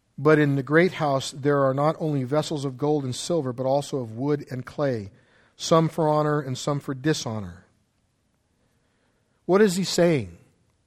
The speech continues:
Well, let's look at the first one, soldiers. They're single-minded with a task at hand, responding to the orders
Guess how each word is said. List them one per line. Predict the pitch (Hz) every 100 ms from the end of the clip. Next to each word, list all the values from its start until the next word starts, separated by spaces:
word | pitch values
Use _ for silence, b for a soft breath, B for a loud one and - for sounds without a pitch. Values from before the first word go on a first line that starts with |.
| _ _ _ _ -
Well, | 151 170 -
let's | 170 -
look | 170 165
at | - _
the | 127
first | - 151 -
one, | 127
soldiers. | 117 - 180 170 131 92 - - _ _ _ _ b b b b b
They're | 175
single-minded | 170 - 254 262 208 185 180 190 196
with | 165 156
a | 151
task | - 196 196 180 175
at |
hand, | - 175 160 143 131
responding | 131 - 165 165 165
to | 156 139
the |
orders | 143 160 160 135 120